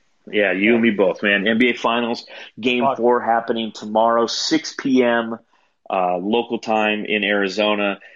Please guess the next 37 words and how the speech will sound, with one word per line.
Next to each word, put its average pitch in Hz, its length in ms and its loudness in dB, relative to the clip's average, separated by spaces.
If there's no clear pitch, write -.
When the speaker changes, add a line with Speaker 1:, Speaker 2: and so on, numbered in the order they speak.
Speaker 1:
And, 95 560 -2
you 104 120 -2
know, 92 140 0
Joe 117 640 2
from 101 160 -2
Charlotte, 107 540 0
you 110 160 -6
represent 104 600 -4
all 104 180 -2
Suns 101 380 -6
fans 101 360 -6
going 101 240 -2
to 104 100 -12
Milwaukee 92 540 -2
there. 95 300 -2
That's 95 240 -6
fantastic. 90 880 -4
This 120 160 -2
is 117 40 -4
a 113 80 2
reminder 107 400 0
to 113 180 -2
everybody 104 340 0
who 117 260 0
is 107 220 2
listening 107 460 0
to 101 140 -4
please 139 280 4
subscribe 110 560 2
to 113 100 -6
the 113 80 0
podcast 110 600 0
on 98 140 -2
Twitter 117 400 0
at 101 200 0
Suns 101 380 -4
Jam. 107 480 0